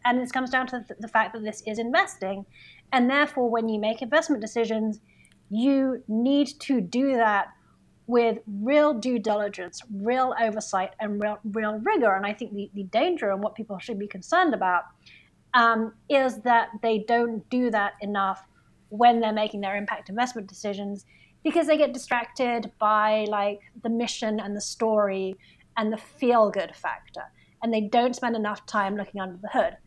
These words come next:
And that can be, what, what I think is really interesting here is, is that ev-, is that gonna be shown to be all the more so when we're talking about, you know, you think, "Oh, well, this is a real private equity firm, right?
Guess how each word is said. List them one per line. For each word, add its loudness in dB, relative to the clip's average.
And 4
that 2
can 2
be, 0
what, -2
what 2
I 0
think 0
is -2
really 0
interesting -8
here 2
is, 2
is 2
that 6
ev-, 0
is -2
that 0
gonna 0
be 0
shown 2
to -4
be -2
all 4
the 2
more 2
so 0
when 4
we're 0
talking 0
about, 2
you 2
know, 6
you 2
think, -2
"Oh, 8
well, 2
this -6
is -2
a 2
real 4
private 0
equity 0
firm, -2
right? 2